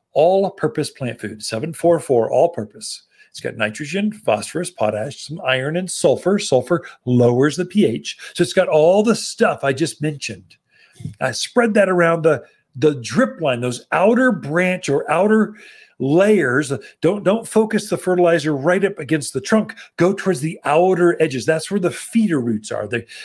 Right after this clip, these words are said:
the feeder roots, the ones that take in the nutrients and the water, they kind of mirror the outer edge of these, the outer branches of your trees and shrubs. Put the food and water out there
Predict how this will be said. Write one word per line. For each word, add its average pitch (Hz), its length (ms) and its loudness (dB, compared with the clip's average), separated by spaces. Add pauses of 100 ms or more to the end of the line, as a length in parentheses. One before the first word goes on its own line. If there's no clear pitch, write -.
(160)
the 160 240 -6
feeder 214 320 4
roots, 165 400 0 (220)
the 143 40 0
ones 165 180 2
that - 120 -6
take - 240 -2
in 165 100 0
the 143 100 -4
nutrients 139 640 -2
and 127 80 -8
the 123 80 2
water, 147 480 2 (180)
they 208 80 -6
kind 294 200 0
of 208 140 0
mirror 147 720 0 (460)
the - 240 -4
outer 147 560 0
edge 135 400 -4 (120)
of 117 160 -6
these, 117 200 -4 (260)
the 139 160 -4
outer 151 220 2
branches 117 720 -4
of 110 120 0
your 110 100 0
trees 117 420 -4
and 104 120 -16
shrubs. - 580 -12 (380)
Put 190 180 -2
the 190 80 0
food 180 320 2
and 143 100 -4
water 135 320 4
out 131 280 2 (140)
there 107 800 0